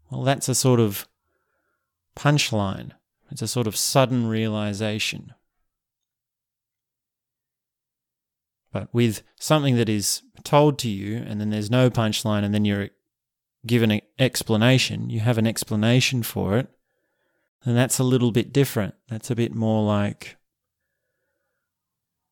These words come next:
you still sort of have a realization, but it's not a sudden realization.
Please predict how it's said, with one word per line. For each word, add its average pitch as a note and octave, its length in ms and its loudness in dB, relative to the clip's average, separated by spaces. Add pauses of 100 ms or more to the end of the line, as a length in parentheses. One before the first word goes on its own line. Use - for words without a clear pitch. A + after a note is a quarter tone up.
(340)
you A#2+ 140 -8
still A#2 360 2
sort A2 240 0
of G#2 100 -2
have C3 320 2
a A2+ 60 2
realization, A2+ 960 0
but - 100 -10
it's - 180 -10
not A#2+ 220 -4 (100)
a A2 80 -8
sudden B2 480 2
realization. G2+ 920 -8